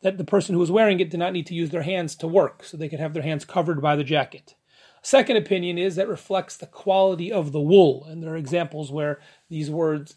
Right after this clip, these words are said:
this type of word also refers to a very high quality, soft type of,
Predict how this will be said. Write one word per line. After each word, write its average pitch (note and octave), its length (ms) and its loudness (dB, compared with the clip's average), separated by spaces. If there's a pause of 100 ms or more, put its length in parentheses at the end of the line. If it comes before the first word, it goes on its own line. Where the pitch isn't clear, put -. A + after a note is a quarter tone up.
(120)
this - 120 -16
type D#3 180 -6
of D#3+ 60 -4
word E3 220 -2
also E3 260 -4
refers D3+ 360 -4
to E3 80 -6
a - 20 -4
very E3 160 0
high F3 340 -2
quality, D#3+ 480 -2
soft E3+ 480 -4
type D#3 240 -8
of, D3+ 220 -6